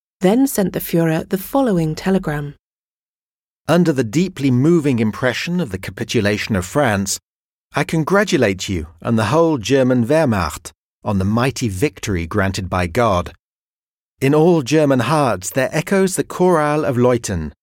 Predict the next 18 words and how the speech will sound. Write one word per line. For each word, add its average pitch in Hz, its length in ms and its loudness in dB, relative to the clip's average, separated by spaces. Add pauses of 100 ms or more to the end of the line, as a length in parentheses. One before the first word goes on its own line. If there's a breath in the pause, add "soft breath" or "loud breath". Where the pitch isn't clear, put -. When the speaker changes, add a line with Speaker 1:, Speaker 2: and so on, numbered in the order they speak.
(340)
Speaker 2:
sung 123 340 0
by 107 180 -2
the 95 120 -2
victors 95 520 -4
of 92 120 -2
Leuthen, 98 520 -2 (640)
the - 80 -8
soldiers 131 500 0
of 123 120 -2
Frederick 117 440 -2
the 104 80 -6
Great. 95 500 -2 (640)
Now 123 360 -2
thank - 460 -4
we 151 120 0
all 127 300 2
our 98 260 0
God." 80 580 -4